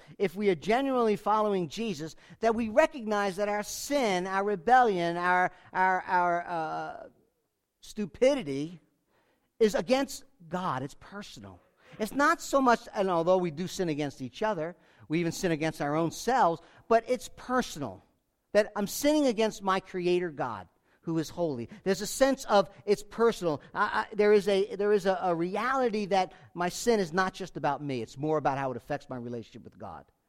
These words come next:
Fourth, we saw in Saul's life that there's a call. Every Christian, Paul's called i-, in a certain direction, doing certain things, but every Christian has been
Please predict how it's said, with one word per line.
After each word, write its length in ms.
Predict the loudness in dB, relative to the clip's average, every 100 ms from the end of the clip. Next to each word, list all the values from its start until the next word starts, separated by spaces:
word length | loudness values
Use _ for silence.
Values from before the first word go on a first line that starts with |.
| _ _ _ _ _
Fourth, 320 | 4 6 4
we 120 | -4
saw 240 | 0 2
in 100 | 0
Saul's 360 | 0 2 2 2
life 220 | 2 2
that 140 | -2 -2
there's 200 | -4 -6
a 40 |
call. 640 | -8 -2 -2 -2 -10 _ _ _ _ _ _ _ _ _ 0
Every 260 | 2 2
Christian, 640 | 0 2 2 2 -4 -4 -4
Paul's 340 | 4 8 6 4
called 440 | 2 6 8 6 -2 -18 -10
i-, 440 | -10 -10 -6 -4 -4
in 120 | -4
a 60 | -4
certain 400 | -2 2 2 2
direction, 440 | 4 6 6 4
doing 200 | 0 -2
certain 400 | -2 -2 -2 -2
things, 260 | 0 0 0
but 160 | -4 -2
every 280 | -2 -2
Christian 540 | -6 -4 -4 -4 -6 -8 -12 -6
has 240 | 0 0
been 300 | 2 2 2